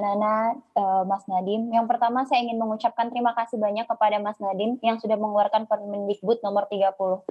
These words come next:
Terima kasih Mas Nadiem, karena tidak jauh dari keluarnya Permendikbud nomor tiga puluh, terjadi kasus pelecehan seksual di Universitas Riau. Ini membuktikan apa? Bahwa kasus pelecehan itu memang ada dan memang nyata. Saya dari awal masuk,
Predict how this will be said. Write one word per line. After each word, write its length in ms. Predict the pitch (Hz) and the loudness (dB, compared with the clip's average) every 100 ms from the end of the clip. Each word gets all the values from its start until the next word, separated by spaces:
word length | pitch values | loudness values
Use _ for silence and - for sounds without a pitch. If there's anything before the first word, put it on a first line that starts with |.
| - - _ | -14 -20 _
Terima 240 | 240 262 262 | 2 2 4
kasih 240 | 269 294 | 2 2
Mas 160 | 269 277 | 0 2
Nadiem, 400 | 233 220 247 269 | 2 2 -2 -2
karena 240 | 254 247 | -2 -2
tidak 400 | 240 226 226 247 202 | -2 0 4 2 2
jauh 400 | 240 233 262 302 | 2 4 2 0
dari 320 | 233 226 233 | -4 -2 -2
keluarnya 320 | 240 233 226 | 2 4 2
Permendikbud 640 | 233 226 226 220 202 220 233 | 0 -2 -2 -4 -2 -2 0
nomor 240 | 220 214 | -2 -2
tiga 240 | 214 220 | 2 4
puluh, 400 | 208 294 262 302 - _ _ _ _ _ _ | 4 2 2 0 -4 _ _ _ _ _ _
terjadi 400 | - 254 262 254 294 | -2 4 4 4 2
kasus 340 | 285 269 302 | 0 0 -4
pelecehan 400 | - 254 254 247 | -2 -2 2 2
seksual 400 | 254 240 254 240 | 0 0 4 4
di 80 | 233 | 4
Universitas 640 | 220 220 220 226 214 208 - | -2 -4 -10 -10 -4 -4 0
Riau. 380 | 190 180 175 | 2 4 2
Ini 180 | 220 269 | 0 0
membuktikan 540 | 277 247 233 240 233 220 | 0 0 -4 -4 0 2
apa? 300 | 214 - 233 | 0 2 2
Bahwa 540 | 220 240 240 202 214 233 | 4 2 2 2 2 0
kasus 240 | 247 254 - | -6 -8 0
pelecehan 420 | 240 233 247 233 | 0 0 -4 -4
itu 140 | 240 | -4
memang 380 | 269 240 233 226 | -4 -2 -2 -4
ada 300 | 220 208 208 | -2 0 2
dan 100 | 220 208 | 0 0
memang 240 | 202 202 | -4 -4
nyata. 400 | 202 196 - 170 - _ _ _ _ | -4 -4 -4 -6 -6 _ _ _ _
Saya 480 | 311 320 285 294 | 4 4 6 4
dari 240 | 262 247 247 | 4 0 0
awal 380 | 262 254 240 240 | 2 4 2 2
masuk, 400 | 233 240 339 | -2 -6 -6